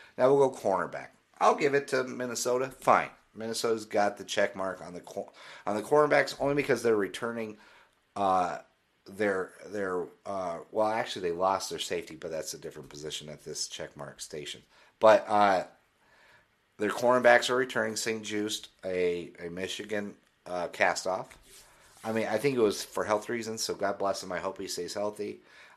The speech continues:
I kinda liked him. He would, he is kind of like Vic, uh, Vincent Gray, to be quite honest with you. He's kinda like that. Tall, lanky, hits hard,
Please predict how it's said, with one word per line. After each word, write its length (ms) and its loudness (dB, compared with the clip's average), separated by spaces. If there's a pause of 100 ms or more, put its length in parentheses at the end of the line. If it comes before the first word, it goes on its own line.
I 180 4
kinda 360 4
liked 320 0
him. 80 -6
He 120 -10
would, 260 -6 (240)
he 320 2
is 320 12
kind 400 2
of 80 2
like 240 2
Vic, 340 0
uh, 220 0
Vincent 360 -6
Gray, 340 -6 (140)
to 80 -16
be 80 -6
quite 280 0
honest 440 -8
with 100 -20
you. 60 -20
He's 180 -18
kinda 380 -2
like 340 -6
that. 160 -14 (640)
Tall, 520 8
lanky, 440 -2
hits 320 -4
hard, 460 4